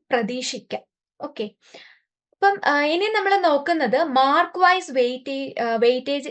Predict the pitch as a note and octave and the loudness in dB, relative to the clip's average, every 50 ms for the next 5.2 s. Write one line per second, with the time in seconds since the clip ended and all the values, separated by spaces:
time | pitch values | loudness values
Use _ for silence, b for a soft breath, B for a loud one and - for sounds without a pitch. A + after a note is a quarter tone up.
0 | - - A#3+ A#3+ A#3+ - - - C#4 B3 B3 B3 B3+ B3+ - C#4+ B3+ A3 F#3+ - | -8 -4 -2 -2 -4 -4 -6 -6 -4 -4 -2 -4 -4 -4 -6 -6 -6 -6 -6 -8
1 | G3+ G3+ - B B B B B B B B - - F#4 F#4+ F4 D#4 D4+ D4+ D#4 | -10 -12 -12 B B B B B B B B 0 2 2 4 4 4 4 4 4
2 | D#4 D#4 - D#4+ - _ - A#3+ D4+ D#4 E4+ F4+ E4+ D#4+ D4 C#4+ B3+ C4 C4+ C4+ | 2 -2 -6 -16 -20 _ -6 -2 0 0 0 0 -2 -2 0 2 2 2 0 -2
3 | D#4+ D#4 D#4 D#4+ E4+ E4 D4 C4 A#3+ C4 C4+ B3+ G#3+ G3+ A#3 C#4 - _ C#4+ D4 | -4 -4 -4 -2 -2 0 2 2 2 2 0 -2 -2 -4 -6 -6 -8 _ -8 -8
4 | D#4 D4+ E4+ F#4 F4+ F4+ F#4 F#4+ F#4+ F#4+ F#4+ E4 C#4+ C4+ C4+ G#3 B3 C#4 C#4 C#4+ | -8 2 4 4 6 6 4 2 0 0 -2 0 0 -2 -2 -2 -2 0 0 0
5 | C#4 C4+ C#4 D4+ | -2 -4 -4 -4